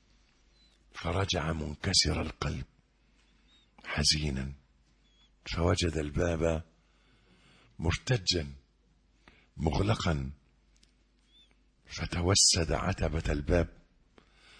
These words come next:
ووضع خده على العتبة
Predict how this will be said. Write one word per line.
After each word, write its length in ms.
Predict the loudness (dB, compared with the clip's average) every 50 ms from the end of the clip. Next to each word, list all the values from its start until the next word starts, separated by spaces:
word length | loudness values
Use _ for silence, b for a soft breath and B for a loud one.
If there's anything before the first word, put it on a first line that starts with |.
| b b b b b b -4
ووضع 580 | 0 4 6 6 6 6 4 2 2 2 0
خده 640 | 2 4 4 4 4 2 2 2 2 2 4 4 4 4
على 280 | 2 2 2 0 2 2
العتبة 540 | 0 0 0 0 0 2 2 2 2 0